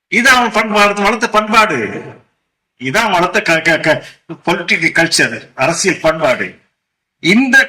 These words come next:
பண்பாட்டை யார் வச்சு சீரழிச்சான்னு சொன்னா, பெரும்பாலும் சீரழிக்கப்பட்ட முதுகுடி தமிழர்கள், லும்பன்கள் ஆக்கப்பட்டார்கள்.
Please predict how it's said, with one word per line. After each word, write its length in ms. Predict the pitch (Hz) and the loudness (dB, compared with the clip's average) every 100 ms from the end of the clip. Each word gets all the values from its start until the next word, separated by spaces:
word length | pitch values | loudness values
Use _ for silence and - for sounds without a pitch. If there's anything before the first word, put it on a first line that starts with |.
| - | 0
பண்பாட்டை 560 | - 196 196 190 - 190 | 0 0 0 0 2 2
யார் 360 | 151 185 254 262 | 4 4 4 0
வச்சு 300 | 190 202 - 175 | -2 -4 0 0
சீரழிச்சான்னு 640 | - 196 180 160 170 156 143 | 2 2 2 2 0 0 0
சொன்னா, 240 | 143 139 131 - - _ - | 0 0 0 -6 -20 _ -4
பெரும்பாலும் 600 | 208 226 240 233 220 - | -2 -2 -4 -2 -4 -2
சீரழிக்கப்பட்ட 560 | 202 190 180 170 170 156 | 0 0 -2 -6 -6 -6
முதுகுடி 400 | 147 165 180 160 | -6 -6 -4 -6
தமிழர்கள், 480 | 151 131 127 104 104 | -4 -2 -2 -2 -4
லும்பன்கள் 600 | 143 208 214 208 143 143 | -4 -6 -4 -6 0 0
ஆக்கப்பட்டார்கள். 760 | 131 - 117 - 120 92 - | 0 -2 -6 -4 -4 -4 -20